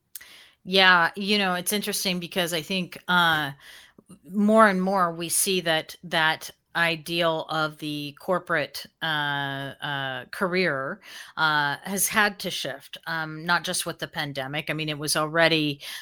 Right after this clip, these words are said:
uh, starting to head that direction, but I do think that the pande-, the pandemic, of course, you know, helped push it even more, uh, more so, right? Um,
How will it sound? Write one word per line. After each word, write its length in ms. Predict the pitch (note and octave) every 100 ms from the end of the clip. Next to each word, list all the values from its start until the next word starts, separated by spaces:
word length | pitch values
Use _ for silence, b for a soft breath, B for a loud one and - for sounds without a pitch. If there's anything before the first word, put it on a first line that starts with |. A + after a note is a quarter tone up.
| B
uh, 260 | D#3 D3+ C#3+
starting 500 | - - G#3+ A#3 F#3
to 160 | - E3
head 300 | D#3+ D#3 D3+
that 240 | C#3+ C#3
direction, 480 | E3 E3 F3+ - D#3+
but 100 | D#3
I 60 | D3+
do 240 | D3 F#3
think 260 | G3 F3+ E3
that 140 | D3+
the 60 | D3+
pande-, 360 | - D3+ D3+ - -
the 100 | D#3
pandemic, 600 | D3 E3+ D3+ D3+ D3+ D3
of 120 | C#3+ _
course, 380 | D3 C#3 -
you 80 | D3+
know, 160 | C#3 C3
helped 240 | D#3 - -
push 280 | G3+ F#3
it 240 | C#3+ B2 - -
even 240 | D3 C#3
more, 480 | C#3 C#3+ C#3+ C#3 C#3 B B B -
uh, 240 | C3 E3+
more 260 | E3 F#3+ F3+
so, 360 | - - D3+ D#3
right? 340 | D#3 D3+ C#3+ -
Um, 300 | E3 D3+